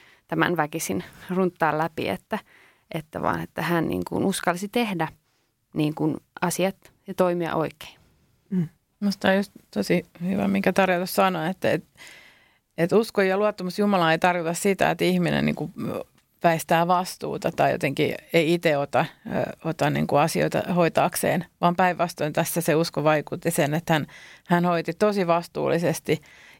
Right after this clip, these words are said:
Speaker 2: ja, ja ryhdikkäästi nämä asiat ja samalla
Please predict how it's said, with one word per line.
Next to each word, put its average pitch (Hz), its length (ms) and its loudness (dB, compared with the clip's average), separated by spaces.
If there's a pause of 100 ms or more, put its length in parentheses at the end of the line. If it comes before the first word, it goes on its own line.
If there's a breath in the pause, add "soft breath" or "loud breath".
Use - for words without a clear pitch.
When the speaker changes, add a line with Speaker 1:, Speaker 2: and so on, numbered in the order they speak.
Speaker 2:
ja, 156 220 4
ja 160 120 2
ryhdikkäästi 165 1000 -2
nämä 156 300 -2 (180)
asiat 170 480 2
ja 165 100 2
samalla 156 460 0